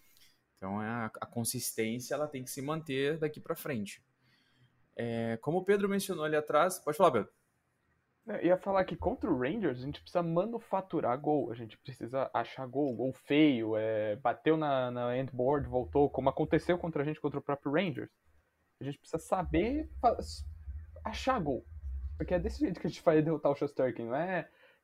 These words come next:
Speaker 2: fazendo, hum, beleza, fa-, driblando e tal, como muitas vezes a gente tentou fazer nessa temporada. É, e deu certo, porque tamo no playoff, mas a gente precisa achar, a gente precisa achar gol contra o Shesterkin, a gente precisa manufaturar gol,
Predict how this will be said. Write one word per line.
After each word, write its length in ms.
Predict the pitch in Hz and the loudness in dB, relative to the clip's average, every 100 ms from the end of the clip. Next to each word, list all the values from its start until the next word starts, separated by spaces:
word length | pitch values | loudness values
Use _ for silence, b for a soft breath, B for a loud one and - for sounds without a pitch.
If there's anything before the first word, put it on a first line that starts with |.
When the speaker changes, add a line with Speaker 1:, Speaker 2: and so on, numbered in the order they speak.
| - | 2
Speaker 2:
fazendo, 680 | 147 151 156 151 143 131 120 | 2 4 2 4 4 4 0
hum, 280 | 113 117 - | -4 -12 -12
beleza, 760 | 117 147 135 131 147 123 117 | 2 4 4 2 0 -2 -6
fa-, 180 | - 113 | -6 -8
driblando 560 | 120 139 123 127 143 127 | -4 -2 0 0 0 0
e 60 | |
tal, 120 | 117 131 | -2 -2
como 200 | 147 147 | -2 -2
muitas 260 | 156 165 | 0 0
vezes 160 | 143 147 | 0 -2
a 60 | |
gente 160 | 151 - | -6 -6
tentou 320 | 143 - 160 | -8 -2 -2
fazer 160 | 151 139 | -2 -6
nessa 200 | 131 - | -8 -8
temporada. 560 | 123 117 117 113 107 117 _ _ _ _ | -6 0 4 4 2 -8 _ _ _ _
É, 380 | - 120 120 117 | -2 0 2 2
e 40 | |
deu 120 | 151 302 | 2 2
certo, 380 | 330 135 - _ - | 4 2 0 _ -6
porque 180 | 131 - | -4 -2
tamo 160 | 160 | -2
no 80 | 165 | -2
playoff, 440 | - 185 160 - | 2 4 4 2
mas 220 | 120 120 131 | -4 -4 -4
a 60 | |
gente 140 | 131 - | -6 -4
precisa 160 | - | -2
achar, 440 | 165 - 165 226 277 b b - | 0 0 0 0 -4 b b -6
a 40 | 156 | -4
gente 100 | 165 | 2
precisa 120 | 226 | 2
achar 220 | - 262 | 4 4
gol 180 | 202 170 | 6 6
contra 180 | - - | 4 -6
o 40 | |
Shesterkin, 400 | - - - - | -6 -6 -10 -8
a 0 | |
gente 120 | 120 | -10
precisa 240 | - 156 156 | -4 0 2
manufaturar 640 | 202 214 - 190 170 180 | 0 0 -2 0 2 0
gol, 260 | 131 113 | 2 -2